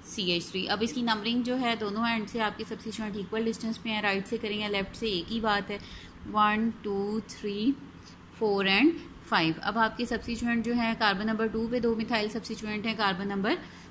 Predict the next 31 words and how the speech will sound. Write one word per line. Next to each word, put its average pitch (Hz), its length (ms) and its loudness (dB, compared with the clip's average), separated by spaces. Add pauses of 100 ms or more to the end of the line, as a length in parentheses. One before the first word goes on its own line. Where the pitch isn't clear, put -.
(100)
फ़ोर 208 240 4
पे 202 160 2
दो 175 140 2
मिथाइल 175 360 0
substituent 175 560 -4
हैं। 196 100 -6
Rules 208 280 -6
के 247 120 -2
मुताबिक 214 440 -2
आपने 208 280 -2
क्या 202 200 2
करना 208 320 -4
है 214 100 0
कि 226 100 -8
substituents 208 680 -4
जो 220 60 -6
हैं 214 140 0
आपके 196 380 0
मिथाइल 190 520 0
हैं, 226 140 -2
चारों 196 420 2
एक 180 260 -2
जैसे 226 280 -2
हैं, 233 280 -2 (420)
तो 233 60 -2
आपने 214 380 6
इनको 220 300 0
लिखना 196 340 -2
है 247 140 4
टेट्रा 214 720 4
मिथाइल। 170 460 0